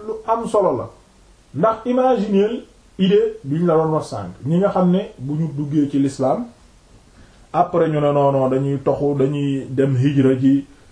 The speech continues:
jóge bilaadu kufr ji, da-, dëkku yéeféer bii di France bu mag gi,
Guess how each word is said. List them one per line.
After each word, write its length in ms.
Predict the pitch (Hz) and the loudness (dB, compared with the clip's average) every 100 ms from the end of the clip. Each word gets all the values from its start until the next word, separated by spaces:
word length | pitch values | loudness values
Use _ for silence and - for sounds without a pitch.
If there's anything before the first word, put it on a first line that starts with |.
| - 107 | -12 0
jóge 600 | 139 139 139 139 131 127 117 | 2 4 4 6 6 4 2
bilaadu 420 | 135 135 135 135 - | 2 2 0 -2 -2
kufr 300 | 156 131 139 127 | -2 0 -2 0
ji, 140 | 139 139 | 0 0
da-, 300 | 143 135 127 143 | 0 0 0 -4
dëkku 600 | 139 139 135 139 139 135 123 | -8 -6 -4 -4 -4 -8 -8
yéeféer 520 | 127 127 156 160 151 139 | -2 2 4 4 0 0
bii 240 | 139 139 | 4 4
di 100 | 139 | 4
France 380 | 131 135 143 143 | 0 -2 0 -2
bu 100 | 127 127 131 | -6 -8 -6
mag 240 | 151 143 123 | -6 -4 -2
gi, 220 | 139 | -2